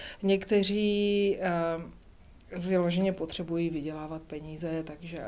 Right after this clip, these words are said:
do té práce jdou. Ale pak je zase spousta studentů, kteří vnímají, eh, dobu studia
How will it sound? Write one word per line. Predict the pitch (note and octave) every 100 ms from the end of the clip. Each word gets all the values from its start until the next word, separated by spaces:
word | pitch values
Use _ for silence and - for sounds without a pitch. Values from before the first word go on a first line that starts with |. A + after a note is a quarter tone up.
| D2 B2+
do | E3+ E3
té | E3+
práce | E3+ E3+ E3+ F3
jdou. | D#3 E3
Ale | D#3+ F3
pak | G3 G3
je | G#3+ G#3
zase | F#3+ G3+ G#3
spousta | A3 F#3+ F#3+ -
studentů, | G#3 G3 F#3 F#3 F#3+
kteří | F#3+ F#3 G3+ G3 G3 - - -
vnímají, | F#3 F#3+ G3+ G3+ G3 G3 G3 G3 G3
eh, | G3
dobu | F3+ F3+ F#3
studia | F#3 G3+ F3+ F#3 F#3+ F3+ F3